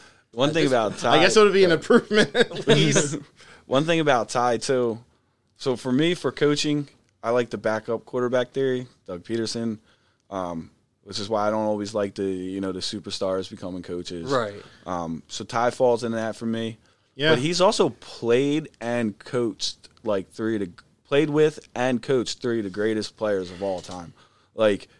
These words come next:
Speaker 1: he had to have learned something from Kobe at some point in the two championships
Speaker 2: And
Speaker 1: he won
Speaker 2: Shaq.
Speaker 1: with him, and Shaq, that he can bring to,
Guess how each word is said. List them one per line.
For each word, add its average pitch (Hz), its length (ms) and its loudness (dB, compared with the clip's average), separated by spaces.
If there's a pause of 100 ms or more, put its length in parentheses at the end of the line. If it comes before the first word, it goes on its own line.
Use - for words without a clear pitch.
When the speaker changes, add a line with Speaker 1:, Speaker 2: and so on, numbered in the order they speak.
(180)
Speaker 1:
he 139 220 2
had 139 360 2
to 151 200 2
have 127 80 0
learned 135 340 2
something 127 320 -4
from 107 240 -8
Kobe 98 460 0 (220)
at 104 120 -4
some 143 320 0
point 147 400 -2
in 107 200 -4
the 104 80 -2
two 135 240 -2
championships 110 640 -2
Speaker 2:
And 113 100 -2
Speaker 1:
he 113 80 2
won 123 120 2
Speaker 2:
Shaq. 101 80 0
Speaker 1:
with 95 100 -4
him, 92 200 -8 (440)
and 151 200 -2
Shaq, 147 440 0 (460)
that 120 100 0
he 135 160 -2
can 131 200 -2
bring 135 440 0
to, 131 360 -4